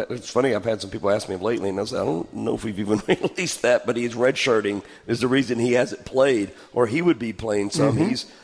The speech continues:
Speaker 1: he's got a real toughness about him, and, um, you know, really excels in practice. And then Momo Ceesay's been good in practice. So
Speaker 2: What a terrific young man.
Speaker 1: A great young man. Terri-, just great kids. Um, but very proud of all these freshmen.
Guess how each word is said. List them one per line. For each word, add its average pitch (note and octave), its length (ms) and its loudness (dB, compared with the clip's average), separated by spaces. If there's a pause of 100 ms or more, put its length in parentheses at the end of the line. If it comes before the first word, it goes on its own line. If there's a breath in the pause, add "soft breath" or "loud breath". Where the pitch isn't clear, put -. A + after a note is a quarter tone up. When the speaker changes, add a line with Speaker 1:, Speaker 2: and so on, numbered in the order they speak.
(200 loud breath)
Speaker 1:
he's C3 120 -10
got B2+ 160 2
a - 20 -2
real G#2 320 2
toughness - 560 -4
about G#2 380 0
him, G#2 180 0
and, F2+ 140 -6 (500 soft breath)
um, F#2+ 520 -8 (200)
you A2 100 -4
know, G#2 320 -2
really A#2 320 0
excels G#2+ 420 -2
in G2+ 80 -6
practice. A2 540 -2
And G#2 140 -4
then G2 60 0
Momo G#2+ 340 0
Ceesay's A2 540 -2
been G2+ 200 -4
good G#2 220 0
in G2+ 80 0
practice. G2+ 540 -2
So - 140 0
Speaker 2:
What A3+ 80 6
a G3+ 40 0
terrific F3 540 -2
young C3+ 180 2
man. B2 420 -4
Speaker 1:
A B2 140 2
great A2+ 480 0
young F#2+ 320 -2
man. F#2+ 360 -2 (420 soft breath)
Terri-, A#2 600 0
just B2+ 260 -2
great C#3+ 260 0
kids. A2+ 580 0 (140)
Um, G#2 460 -2 (680)
but A2 200 -6
very C#3 240 4
proud A2+ 200 -2
of G#2 80 -2
all G2 140 -2
these F#2+ 160 -6
freshmen. F2+ 380 -8